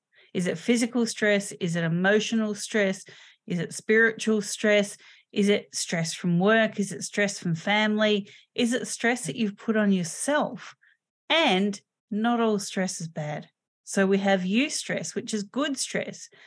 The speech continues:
And we have, you know, same with our body, we have inflammation. Not all inflammation is bad.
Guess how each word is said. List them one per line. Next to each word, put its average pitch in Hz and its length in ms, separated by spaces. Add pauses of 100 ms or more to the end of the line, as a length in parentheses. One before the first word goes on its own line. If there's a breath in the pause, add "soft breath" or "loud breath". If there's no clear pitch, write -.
(200 loud breath)
And 208 140
we 220 140
have, 208 340 (300 soft breath)
you 240 100
know, 196 120
same 226 280
with 214 140
our 196 100
body, 247 320
we 202 140
have 165 220
inflammation. 196 1000
Not 175 200
all 196 120
inflammation 233 760
is 165 120
bad. 165 340